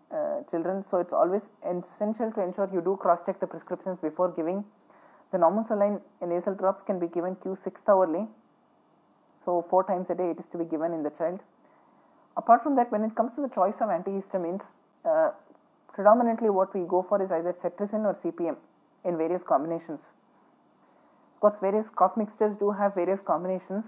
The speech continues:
but the dosage of C P M remains point three five M G per K G per day. And the dosage of cetirizine varies age-wise. So six months to two years, it remains two point five M G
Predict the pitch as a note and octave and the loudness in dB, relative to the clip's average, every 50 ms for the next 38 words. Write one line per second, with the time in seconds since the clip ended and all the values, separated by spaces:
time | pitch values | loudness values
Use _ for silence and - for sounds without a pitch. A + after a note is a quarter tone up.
0 | - - F#3 F3+ - - - - F3+ F3 F3+ G3 G3 - A#3+ A#3+ A#3+ A#3 A#3 - | -4 -2 -2 -2 -4 -6 -10 -6 -4 -2 -2 -2 -2 -4 -6 -4 -4 -4 -4 -4
1 | G#3 G3 - - G3 G3+ G#3 G3 F3 D#3+ F3+ F#3+ G3+ G#3 G#3 - _ _ - - | -6 -6 -4 -2 -2 -2 -2 -2 -4 -4 -4 -4 -6 -6 -8 -12 _ _ -20 -20
2 | _ _ - - G3 G#3 G#3 G#3 G#3 G3+ G3 G3 - G3 G3 G3 G3+ G3 E3+ D#3+ | _ _ 0 2 2 2 2 -2 -4 -4 -4 -2 0 0 0 0 -2 -4 -6 -6
3 | F3 F3 F#3+ G3 G3 - F#3+ E3+ E3+ - - E3 D#3+ E3+ F3+ F3 - - D3+ C#3+ | -4 -4 -4 -4 -4 -2 -2 -4 -2 -2 -4 -4 -2 -2 -4 -4 -4 -4 -4 -2
4 | D3+ E3 G3 G3+ - _ _ _ _ _ _ _ _ _ _ _ _ _ _ _ | -2 -4 -4 -4 -8 _ _ _ _ _ _ _ _ _ _ _ _ _ _ _
5 | _ _ _ _ _ _ _ _ _ _ _ _ _ _ _ _ _ _ _ _ | _ _ _ _ _ _ _ _ _ _ _ _ _ _ _ _ _ _ _ _
6 | _ _ _ _ _ _ _ _ _ _ _ _ _ _ _ _ _ _ _ _ | _ _ _ _ _ _ _ _ _ _ _ _ _ _ _ _ _ _ _ _
7 | _ _ _ _ _ _ - - F3+ F3+ F3+ E3+ E3 E3 E3+ F#3 F3+ B3 A3+ A3+ | _ _ _ _ _ _ -4 -2 -2 -2 -2 -2 -2 -2 -2 -2 -2 -4 -4 -4
8 | G#3+ G#3 - - F3 - - G3+ G3+ G3+ G#3+ G#3 G#3+ G#3 - _ _ _ _ _ | -4 -6 -4 -6 -6 -4 -4 -6 -4 -4 -4 -6 -6 -8 -12 _ _ _ _ _
9 | _ _ _ _ - - D#3 D#3+ E3 F3 G3+ G#3 G#3 - _ _ - D#3 E3 F#3 | _ _ _ _ -12 -6 -4 -2 0 0 -2 -2 -4 -10 _ _ -6 -4 -4 -2
10 | G3 G3 F#3 G3 A3+ - - _ _ _ _ _ _ _ _ _ _ _ _ - | 0 0 0 0 -2 -6 -10 _ _ _ _ _ _ _ _ _ _ _ _ -2
11 | G3 G3 - - - - - - G3+ G3+ - - A3 G#3+ G#3+ A#3 A#3 - - - | 0 0 -2 -4 -8 -14 -8 -8 -8 -8 -8 -6 -2 -2 -2 -2 -4 -8 -10 -6
12 | - G3 - - F#3 F#3 F#3 F#3 F#3 F#3+ G3 - - _ _ - E3 - - D#3+ | -6 -6 -4 -4 -4 -2 0 0 0 0 -2 -6 -18 _ _ -14 -12 -10 -8 -6
13 | D#3+ D#3+ E3 F3 F#3 F#3+ - _ - - F#3+ F#3+ - F#3+ F#3 F3+ F#3 F3+ F3 F3 | -4 -4 -4 -4 -4 -6 -10 _ -10 -10 -6 -2 0 0 0 0 0 0 0 0
14 | E3+ E3 D#3+ E3+ E3+ F3+ | -2 -4 -2 -2 -2 -2